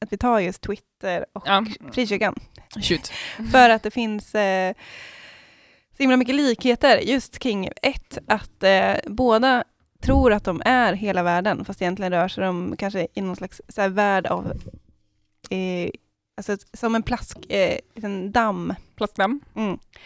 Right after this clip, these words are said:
Speaker 1: Exakt.
Speaker 2: Ankdamm?
Speaker 1: Ja, ankdamm
Speaker 2: Ja.
Speaker 1: menar jag. Som
Speaker 2: Nej,
Speaker 1: plaskar
Speaker 2: det spelar
Speaker 1: runt
Speaker 2: ingen roll.
Speaker 1: bara, så. Eh, sen, eh, nummer två, att, eh, man blir väldigt, väldigt ängslig
Speaker 2: Ja.
Speaker 1: i båda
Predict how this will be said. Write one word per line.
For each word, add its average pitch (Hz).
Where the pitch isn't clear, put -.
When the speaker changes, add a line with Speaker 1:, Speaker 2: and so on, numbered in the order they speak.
Speaker 1:
Exakt. 262
Speaker 2:
Ankdamm? 254
Speaker 1:
Ja, 311
ankdamm 302
Speaker 2:
Ja. 180
Speaker 1:
menar 202
jag. 190
Som 226
Speaker 2:
Nej, 220
Speaker 1:
plaskar 185
Speaker 2:
det 233
spelar 254
Speaker 1:
runt -
Speaker 2:
ingen -
roll. 143
Speaker 1:
bara, 175
så. -
Eh, 226
sen, 262
eh, 240
nummer 233
två, 233
att, -
eh, 196
man 214
blir 214
väldigt, 214
väldigt 208
ängslig 247
Speaker 2:
Ja. 190
Speaker 1:
i 233
båda 220